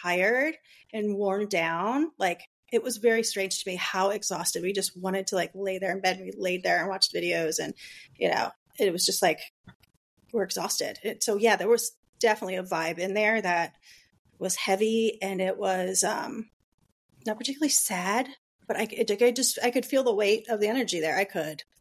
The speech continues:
I really could. It was, it was, it was very palpable for me anyway. And,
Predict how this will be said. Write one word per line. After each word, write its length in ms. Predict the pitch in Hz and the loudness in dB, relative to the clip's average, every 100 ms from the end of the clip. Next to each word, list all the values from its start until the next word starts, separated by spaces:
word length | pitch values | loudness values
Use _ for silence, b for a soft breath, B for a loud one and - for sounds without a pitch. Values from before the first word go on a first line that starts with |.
| - | -6
I 60 | |
really 260 | 202 180 165 | -2 -2 -2
could. 320 | - 160 117 | -8 -12 -6
It 140 | 180 170 | -2 0
was, 220 | 196 - - | 0 -2 0
it 100 | 202 | 0
was, 280 | 196 - - _ _ 220 | 2 0 -2 _ _ -4
it 80 | 185 | -2
was 160 | 202 - _ _ _ _ _ _ - | -2 -6 _ _ _ _ _ _ -4
very 640 | 226 220 214 202 196 190 - | 2 4 4 4 4 2 -4
palpable 420 | 151 156 151 135 | -10 -6 -6 -4
for 160 | - | -2
me 300 | 196 190 147 | 0 0 -2
anyway. 540 | - 190 180 - - - B B B - | -2 -4 -2 -4 -6 -10 B B B -4
And, 460 | 196 190 180 180 | 2 4 2 -2